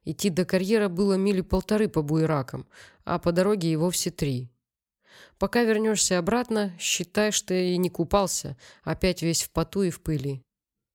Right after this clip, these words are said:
«А может, э, никуда не пойдем?» — зевнул Элви. «Обольемся из ведра».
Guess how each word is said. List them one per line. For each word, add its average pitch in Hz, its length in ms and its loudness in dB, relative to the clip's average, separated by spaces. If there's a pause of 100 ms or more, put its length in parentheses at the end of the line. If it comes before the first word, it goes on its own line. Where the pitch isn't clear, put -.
(500)
«А 208 100 2
может, 226 560 2
э, 113 200 -2
никуда 214 580 4
не 262 140 2
пойдем?» — 170 600 2
зевнул 156 540 2
Элви. 139 420 0 (540)
«Обольемся 254 680 4
из 196 160 2
ведра». 185 520 2